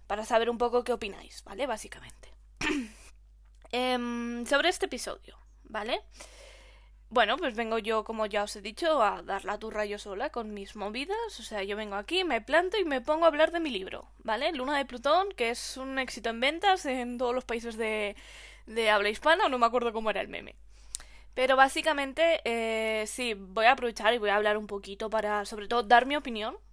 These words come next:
¿vale? O sea, esto que quede muy claro que es mi opinión. No es ni lo correcto, ni lo incorrecto, ni la verdad suprema, ni nada, ¿vale? Es lo que yo pienso, básicamente, sin más. De, mm, de una movida que hubo en Otome Twitter hace un par de semanas ya, yo creo que unas tres semanillas o así.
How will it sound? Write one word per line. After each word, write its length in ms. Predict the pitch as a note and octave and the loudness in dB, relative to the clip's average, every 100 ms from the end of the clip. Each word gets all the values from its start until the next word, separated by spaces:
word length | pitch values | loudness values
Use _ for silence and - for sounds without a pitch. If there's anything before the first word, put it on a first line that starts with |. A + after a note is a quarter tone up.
| - | -20
¿vale? 180 | - G#3+ | -8 -2
O 60 | C4 | -2
sea, 140 | A#3+ | -2
esto 220 | A3 B3 | -2 -2
que 120 | B3 A#3+ | -2 0
quede 140 | A#3 | 0
muy 100 | A3+ | -2
claro 240 | A#3 A#3 B3 | 0 0 0
que 60 | |
es 100 | A#3+ | -4
mi 140 | A#3 A#3+ | -4 -4
opinión. 440 | A3 A3 B3+ D#4 - - - - - | -4 -4 -6 -6 -14 -20 -20 -20 -20
No 460 | - B3 B3 C4+ C#4+ | -10 -4 4 6 8
es 260 | C#4 C4 A3+ | 6 4 -2
ni 180 | A#3+ | -2
lo 140 | A#3 A3 | 0 0
correcto, 520 | A3+ B3 C4+ - D#4 | 2 4 2 2 0
ni 100 | C4+ | 0
lo 80 | A3+ | -2
incorrecto, 680 | A3 G3+ A3+ A#3+ - C4 C4 | -4 -2 -2 -2 4 4 4
ni 420 | A3+ G#3+ A3 G#3+ | 0 -4 -4 0
la 120 | G#3+ | 0
verdad 240 | G#3+ G#3+ | 0 0
suprema, 840 | C#4+ D4 A3+ B3 C#4 D4 D4+ D4+ D4 | 0 0 0 2 2 2 2 0 -2
ni 300 | B3+ A3 G#3 | -6 -8 -6
nada, 360 | G#3+ G#3 F#3+ F3+ - - - | -2 0 -2 -8 -18 -20 -10
¿vale? 200 | A3 C4 | -2 0
Es 60 | |
lo 140 | B3+ G#3+ | 0 -2
que 80 | G#3+ | 0
yo 160 | A#3 | -2
pienso, 380 | G#3+ G3+ - - | -2 -8 -10 -10
básicamente, 580 | - G#3 - G#3+ - - | -8 -8 -8 -10 -10 -12
sin 180 | G#3+ G3+ | -12 -6
más. 280 | G#3 - - - - - - - - - | -6 -6 -18 -20 -20 -20 -20 -20 -20 -14
De, 360 | G#3+ B3 A3+ A3 | 4 6 6 2
mm, 920 | A3 G#3+ G#3 G3+ G3+ G3 G3 G3 - - | -2 -8 -10 -10 -12 -12 -14 -14 -16 -18
de 160 | G3+ A#3 | -4 -2
una 180 | A#3 C4 | 0 0
movida 360 | C#4+ A3 A3+ | 0 2 0
que 120 | A#3+ | 0
hubo 280 | A3 G3+ A3 | -8 -2 -2
en 300 | G#3 G3 F#3+ | 0 -4 -8
Otome 300 | G3 F#3+ F#3+ | -12 -10 -12
Twitter 320 | F#3 G3+ G3 | -10 -6 -4
hace 380 | F#3 F#3+ G3 F#3+ | -4 -8 -10 -12
un 140 | G3 F#3+ | -12 -16
par 160 | F3 | -16
de 100 | F3 | -16
semanas 520 | - G3+ F#3 G3+ G#3 | -16 -14 -14 -14 -12
ya, 180 | G3 G3+ | -8 -6
yo 180 | D4+ G#3+ | -6 -8
creo 180 | F#3 F#3+ | -14 -18
que 80 | F3+ | -20
unas 200 | F3 - | -20 -18
tres 200 | F#3 G3+ | -18 -18
semanillas 520 | G#3 G3+ G#3 G#3+ G#3 | -18 -18 -16 -16 -16
o 40 | |
así. 280 | G#3 G#3+ - | -16 -14 -14